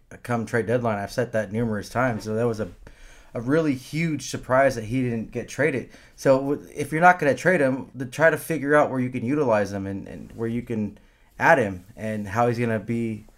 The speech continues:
help the Ducks be better, 'cause it just made no, kinda no sense that you're not really using him. You're scratching him numerous times,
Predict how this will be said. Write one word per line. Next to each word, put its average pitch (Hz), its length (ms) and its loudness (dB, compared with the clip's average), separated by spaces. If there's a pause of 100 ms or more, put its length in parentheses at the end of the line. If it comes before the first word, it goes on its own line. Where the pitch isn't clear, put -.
(160)
help 131 260 2
the 110 60 -4
Ducks 156 280 6
be 117 140 -2
better, 95 360 0
'cause 104 160 -8
it 101 100 -10
just - 220 -12
made 113 200 -2
no, 117 200 0
kinda 117 280 -2
no 120 200 0
sense 123 400 0 (380)
that 123 100 4
you're 127 80 4
not 135 200 6
really 139 220 4
using 131 360 2
him. 117 220 2
You're 107 100 -2
scratching 135 460 2
him 113 480 -4
numerous 131 460 2
times, 117 560 0